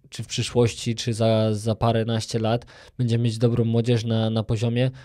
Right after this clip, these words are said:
jeżeli nie będzie się łapać do, do ligi, do grania na wysokim poziomie. Gdzieś pamiętam, jak Grzesiek Pasior mi powiedział, że bodajże zaczynał w wieku szesnastu lat w ekstraligowej drużynie.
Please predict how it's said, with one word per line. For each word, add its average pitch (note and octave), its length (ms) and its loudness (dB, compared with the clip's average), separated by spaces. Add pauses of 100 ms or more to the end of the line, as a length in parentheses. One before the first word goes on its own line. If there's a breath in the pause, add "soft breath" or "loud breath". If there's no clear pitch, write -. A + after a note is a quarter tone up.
(340 loud breath)
jeżeli A#2+ 260 2
nie A#2+ 100 4
będzie A#2+ 240 2
się B2 140 0
łapać A2+ 300 2
do, A2+ 440 2
do A2+ 100 0
ligi, A2+ 280 0
do A2+ 360 2
grania A#2 260 2
na A2+ 100 2
wysokim A2+ 380 -6
poziomie. A2 420 0 (460 loud breath)
Gdzieś A2 440 -4 (360)
pamiętam, A#2 360 2
jak A2+ 140 2
Grzesiek A2 340 0
Pasior G#2 280 -2
mi G#2+ 100 -4
powiedział, A2 360 0
że G2+ 200 -2
bodajże G#2+ 440 2
zaczynał A2 420 -2
w - 120 -12
wieku A2+ 320 -2
szesnastu A2+ 480 -4
lat A2 180 0
w - 40 -10
ekstraligowej A2 520 0
drużynie. A2+ 400 2